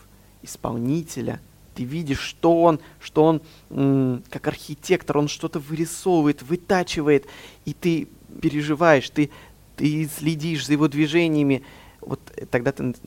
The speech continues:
получаешь настоящий кайф. Но вчера было исключение, э, случайно решил, э, включить по телевизору,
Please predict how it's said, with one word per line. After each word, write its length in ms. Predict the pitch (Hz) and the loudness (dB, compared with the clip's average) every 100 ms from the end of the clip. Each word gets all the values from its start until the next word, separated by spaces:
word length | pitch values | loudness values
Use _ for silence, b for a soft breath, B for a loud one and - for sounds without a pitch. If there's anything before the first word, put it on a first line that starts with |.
| - - - | -12 -14 -2
получаешь 420 | 135 131 127 - | 0 2 -2 -2
настоящий 500 | 123 143 123 113 - | -2 0 0 -2 -8
кайф. 260 | - 113 110 - B B | -4 -4 -4 -14 B B
Но 320 | 180 175 123 B B | 6 6 6 B B
вчера 320 | - 170 160 | -2 6 6
было 180 | 147 147 | 8 4
исключение, 720 | 147 - 147 - 190 147 127 - b - | 2 0 -2 2 2 2 0 -2 b -8
э, 420 | - 139 120 131 | 2 4 4 0
случайно 460 | - 147 180 170 | -2 0 2 2
решил, 540 | 143 139 - 151 143 - - - | 2 0 2 0 0 -6 -16 -14
э, 440 | - 104 135 127 123 | -10 -4 -2 -2 -4
включить 440 | - 135 - 135 | -4 -4 -2 -6
по 100 | - | -6
телевизору, 680 | 131 135 135 139 117 117 117 | -4 -2 0 0 0 0 0